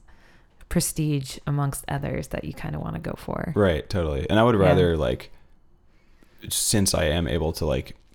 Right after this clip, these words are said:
Speaker 2: pay my rent by, you know, with my normal job, I'd rather, like, put in more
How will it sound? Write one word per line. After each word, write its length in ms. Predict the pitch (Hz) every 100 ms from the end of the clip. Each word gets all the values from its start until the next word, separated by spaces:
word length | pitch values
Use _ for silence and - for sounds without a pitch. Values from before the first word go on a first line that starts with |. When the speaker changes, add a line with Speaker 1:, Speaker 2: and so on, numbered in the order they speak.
| - -
Speaker 2:
pay 160 | 87
my 140 | 82 78
rent 320 | 78 76 -
by, 320 | 76 73 71 -
you 100 | 80
know, 100 | 78
with 140 | 85
my 100 | 80
normal 260 | 80 80 80
job, 200 | 85 80
I'd 140 | 80
rather, 260 | 85 85 80
like, 260 | 78 - - - - -
put 200 | - 90
in 200 | 87 82
more 520 | 85 85 82 78